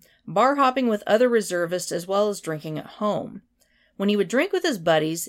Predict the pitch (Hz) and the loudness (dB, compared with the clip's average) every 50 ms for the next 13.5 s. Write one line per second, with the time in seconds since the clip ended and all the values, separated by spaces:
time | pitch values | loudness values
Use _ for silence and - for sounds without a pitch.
0 | - - 190 190 190 170 165 190 180 180 170 165 170 180 190 196 196 - - 208 | -6 -2 0 0 0 -2 -4 -6 -6 -4 -4 -4 -2 0 0 0 -2 -2 -2 -2
1 | 196 190 180 170 170 175 180 180 160 - 160 120 80 - - - - - - - | -2 -2 -2 -2 -2 -2 -2 -2 -2 -4 -6 -8 -8 -8 -8 -8 -8 -10 -10 -14
2 | - - _ _ _ _ _ _ _ _ _ _ _ - - 196 190 185 175 165 | -20 -20 _ _ _ _ _ _ _ _ _ _ _ -4 -2 0 0 0 -2 0
3 | 165 160 156 156 165 165 165 160 160 156 151 147 143 143 - 214 262 349 453 453 | 0 0 -2 -2 -4 -6 -6 -4 -4 -4 -4 -4 -6 -6 -2 0 2 2 0 0
4 | - - 139 135 127 131 - - - _ _ _ _ _ _ _ - 277 269 269 | -2 -2 -2 -2 -4 -6 -8 -10 -12 _ _ _ _ _ _ _ -2 -2 0 0
5 | 269 254 220 220 220 220 202 202 196 190 214 214 214 - - 220 233 220 214 247 | 2 2 2 2 0 0 -2 -2 -2 0 0 0 0 0 0 -2 -2 -2 -2 -2
6 | 269 302 302 - 294 262 - 202 185 - - 196 185 170 175 175 180 180 190 180 | -4 -4 -2 -4 -4 -4 -4 -6 -8 -6 -4 -4 -2 0 0 0 0 -2 -4 -4
7 | 185 185 180 185 185 - - 180 175 170 165 - - - 185 185 226 269 294 285 | -4 -4 -4 -4 -8 -10 -10 -8 -8 -8 -8 -10 -10 -10 -8 -4 -2 0 0 0
8 | 254 - - - - - - _ _ _ _ _ _ _ _ - - 226 214 240 | 0 -2 -4 -8 -10 -12 -14 _ _ _ _ _ _ _ _ -4 -2 -2 0 2
9 | 262 285 302 294 254 - 254 247 247 240 214 208 220 214 208 208 202 - - - | 2 4 4 2 0 0 0 0 0 0 0 0 -2 -2 -2 0 -2 -4 -4 -4
10 | 214 202 202 185 165 156 143 - - - - - - - - _ _ _ _ _ | -4 -4 -4 -2 -4 -6 -6 -6 -8 -10 -12 -12 -14 -18 -20 _ _ _ _ _
11 | _ _ _ _ _ _ _ _ _ _ - 170 202 240 302 285 - 285 240 240 | _ _ _ _ _ _ _ _ _ _ -4 0 2 2 2 2 0 -6 -2 0
12 | 233 226 226 226 226 226 233 _ - 180 175 180 185 180 - - 180 165 - - | 0 2 2 0 -2 -4 -6 _ -8 -8 -6 -8 -8 -10 -12 -12 -10 -10 -8 -8
13 | 147 107 78 - - - - - - | -8 -8 -8 -10 -12 -12 -12 -12 -12